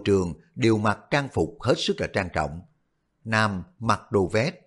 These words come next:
nữ thì đầm váy đủ kiểu, cứ như là tham gia một buổi đại tiệc gì vô cùng long trọng vậy. Quả nhiên, đây cũng chính là một buổi đại tiệc. Một buổi đại tiệc mà bất kỳ ai tham gia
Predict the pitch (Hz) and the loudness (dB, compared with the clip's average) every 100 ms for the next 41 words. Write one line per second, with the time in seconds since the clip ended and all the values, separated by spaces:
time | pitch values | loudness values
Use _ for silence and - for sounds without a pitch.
0 | _ - 107 104 170 135 98 85 71 101 | _ -6 2 4 4 2 0 0 0 0
1 | 127 175 101 104 87 85 151 - _ _ | 0 0 0 0 0 0 -2 -6 _ _
2 | - 147 214 170 107 85 - 135 131 131 | 2 4 4 2 2 0 -2 -4 0 0
3 | 120 98 90 95 139 85 85 92 87 98 | 0 -2 0 0 2 0 -2 -4 -4 -2
4 | 92 82 - _ 147 185 180 135 85 92 | -2 -2 -6 _ 4 6 6 4 2 0
5 | 101 82 82 87 78 76 _ _ _ _ | -2 -2 -4 0 -2 -4 _ _ _ _
6 | _ _ _ _ - 95 85 113 110 110 | _ _ _ _ 0 0 2 0 0 0
7 | 98 - _ 156 160 147 117 117 - 165 | -2 -10 _ 0 2 2 0 -2 0 0
8 | 190 92 - 90 113 135 82 82 82 80 | 2 -2 0 2 2 2 0 0 -2 -4
9 | - _ _ _ _ - 127 123 107 123 | -8 _ _ _ _ 4 4 4 4 4
10 | 175 101 90 - 90 87 - _ 117 110 | 6 4 2 0 0 0 -4 _ 0 2
11 | 139 - - 92 82 104 104 - 104 92 | 2 0 -2 -2 0 -2 -2 -2 -4 0
12 | 98 95 85 | -2 0 -4